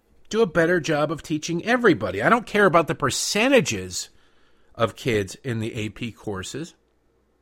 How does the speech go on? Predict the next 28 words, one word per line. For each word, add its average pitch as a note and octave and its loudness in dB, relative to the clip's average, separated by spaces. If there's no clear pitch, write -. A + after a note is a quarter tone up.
I D#3 2
want C#3 0
a G2 -6
higher B2 -4
number G2 -6
of G2 -10
kids - -6
in A2 -2
the G2+ -4
A F2 -4
P - -14
courses, - -18
right? D3+ -2
Say, G2+ -6
just A2 -4
save G2+ 0
a F2+ -10
thousand E3+ 4
kids F#3 0
in D#3+ 0
this E3+ 0
school, F#3 0
and D#3 4
we've E3 2
got, D#3+ 2
uh, C#3 6
two A#3+ 4
hundred E3+ 2